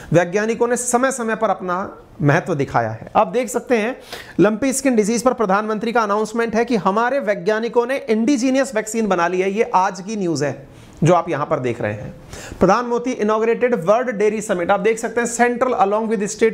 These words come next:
trying to control lumpy skin disease", ये आपके सामने news है। अब आप पूछेंगे, "सर, कौन सी vaccine बनाई है, जरा बताइए।" देखिए, जो vaccine बनकर आई है, वो market में आते आते भी चार महीना और लगेगा।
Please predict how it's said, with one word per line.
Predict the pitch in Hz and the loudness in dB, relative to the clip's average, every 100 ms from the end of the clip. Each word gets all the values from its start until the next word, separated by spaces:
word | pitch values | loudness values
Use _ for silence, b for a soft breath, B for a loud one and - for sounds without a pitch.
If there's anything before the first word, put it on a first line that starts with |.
| 220 | 2
trying | 202 202 | 0 0
to | 214 208 | 0 0
control | 185 175 208 185 | -2 0 2 2
lumpy | 175 196 190 | 2 0 0
skin | 196 160 | 0 0
disease", | 156 202 262 - B B B - | 2 2 0 -2 B B B 4
ये | 196 | 4
आपके | 180 - | 4 -4
सामने | - 151 156 | -8 -6 -6
news | 147 127 - | -4 -6 -8
है। | - - - | -12 -14 -4
अब | - 202 | 0 0
आप | 208 | 0
पूछेंगे, | 208 214 208 | -4 -2 -2
"सर, | 208 | -2
कौन | 220 214 214 | -2 0 0
सी | 214 | 0
vaccine | 196 196 - 196 | 0 0 0 2
बनाई | 165 156 | 2 2
है, | 170 | 2
जरा | 160 156 | 2 2
बताइए।" | 131 113 - - - B B B B | 0 -2 -6 -10 -16 B B B B
देखिए, | 202 226 277 | 2 4 0
जो | 277 | 2
vaccine | 247 247 285 240 | 0 0 -2 2
बनकर | 240 240 269 | 0 2 0
आई | 226 | 2
है, | 233 | 0
वो | 226 | -2
market | 226 202 202 233 | 2 0 0 -2
में | 233 | 0
आते | 208 202 | 0 0
आते | 196 208 | 0 0
भी | 202 | -2
चार | - 170 185 | 2 2 2
महीना | 160 139 156 | -4 -2 0
और | 151 | 0
लगेगा। | 123 113 107 - | -2 -6 -8 -10